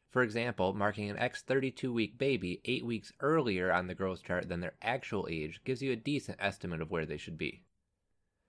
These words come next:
There are also a lot of disease and syndrome-specific growth charts out there that you should be using if your patient has a known medical problem. The charts for Down syndrome, achondroplasia, and cerebral palsy are all fairly well established,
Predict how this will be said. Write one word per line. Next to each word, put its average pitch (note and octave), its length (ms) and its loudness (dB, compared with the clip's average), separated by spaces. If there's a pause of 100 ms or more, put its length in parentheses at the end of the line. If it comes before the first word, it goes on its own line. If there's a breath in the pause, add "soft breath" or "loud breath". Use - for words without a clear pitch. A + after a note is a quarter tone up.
(160)
There G#2+ 140 4
are - 60 4
also D#3 320 4
a C3 60 4
lot G#2+ 220 2
of F#2 100 -2
disease A2 540 0
and G2 180 -4
syndrome-specific C3+ 1040 -2
growth A2 300 -2
charts F2 280 -4
out F2 220 0
there E2+ 180 -4
that E2 160 -4
you G2 100 -4
should F#2+ 180 -8
be G2 80 -2
using A2 420 0
if F2 140 -4
your F#2 100 -2
patient G#2+ 360 -4
has F#2+ 180 -8
a F#2 40 -4
known G#2+ 380 -4
medical G2 380 -2
problem. - 500 -8 (920)
The G#2 60 -2
charts C3 320 4
for G#2 100 -2
Down G#2+ 320 2
syndrome, D3+ 640 0
achondroplasia, A2+ 960 0
and F#2+ 140 -8
cerebral B2 460 0
palsy G2 560 0
are F#2 120 2
all A#2 140 6
fairly G#2 340 -2
well F#2+ 280 0
established, F2 640 -6